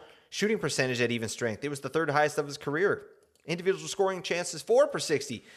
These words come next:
He's over the ten mark, um, ten individual scoring chances for per sixty. That's what we wanna see out of an offensive player, right? Um, and the reason we're talking about this man truly is because he bangs, all right?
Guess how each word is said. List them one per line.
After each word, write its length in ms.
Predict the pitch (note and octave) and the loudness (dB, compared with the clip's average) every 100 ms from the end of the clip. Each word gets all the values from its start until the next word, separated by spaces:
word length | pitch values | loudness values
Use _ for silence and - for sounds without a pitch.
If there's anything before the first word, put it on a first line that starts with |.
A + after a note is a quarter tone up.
| - | -8
He's 280 | D3 D#3 - - | -2 -2 0 4
over 240 | D#3 D#3 | 4 4
the 80 | C#3+ | 0
ten 480 | C#3+ D#3 D#3 D#3 - | 2 2 2 0 -2
mark, 460 | B2+ B2 D3 - - A#2 | 2 4 2 -2 -10 -4
um, 300 | A#2+ A#2 A#2 | -2 -4 -6
ten 400 | - D#3 D3 D3+ - | -4 -2 0 -2 -4
individual 380 | C3+ C3+ C3+ B2 | -2 -2 -4 -8
scoring 240 | - C#3 C3 | -4 -2 -2
chances 300 | C#3 A#2+ A#2 | -6 -8 -2
for 120 | C3+ | -2
per 100 | C3 | -2
sixty. 440 | - C#3 F3 F3+ _ _ _ _ _ _ _ | -8 -8 -8 -12 _ _ _ _ _ _ _
That's 300 | A#2+ B2+ - - | -2 0 -2 -4
what 200 | A2 B2 | -2 -2
we 60 | A#2 | 0
wanna 180 | B2 | 0
see 220 | A#2+ C#3+ C3+ | 0 2 4
out 120 | A2 | 4
of 60 | |
an 80 | G2+ | 2
offensive 420 | G#2+ A2 A2 G#2 | 2 0 -2 -6
player, 240 | - B2+ G2+ | 0 0 2
right? 240 | G2 B2 - - - - - | 0 -2 -4 -20 -20 -18 -2
Um, 320 | G#2+ A2+ A2+ | 2 2 2
and 320 | B2+ C#3 C#3+ C#3 | 2 4 2 2
the 100 | C3+ | 2
reason 220 | F3+ F3+ | 2 4
we're 100 | E3+ | 4
talking 320 | E3+ E3 D#3 | 6 4 6
about 180 | D3 D3 | 4 4
this 160 | D3 D3+ | 2 -2
man 280 | C#3+ C#3 | 0 0
truly 360 | C#3 C#3+ C#3 C3+ | 0 0 0 0
is 100 | B2 | -2
because 380 | A2+ A2 A2 G2 | -4 0 0 0
he 120 | G2+ | -4
bangs, 840 | E2+ E2+ D2+ C#2 C#2 C2 B1+ - - - - - | -8 -4 0 0 0 -4 -8 -8 -8 -14 -20 -14
all 80 | - | 0
right? 220 | A#2+ D3 | 4 4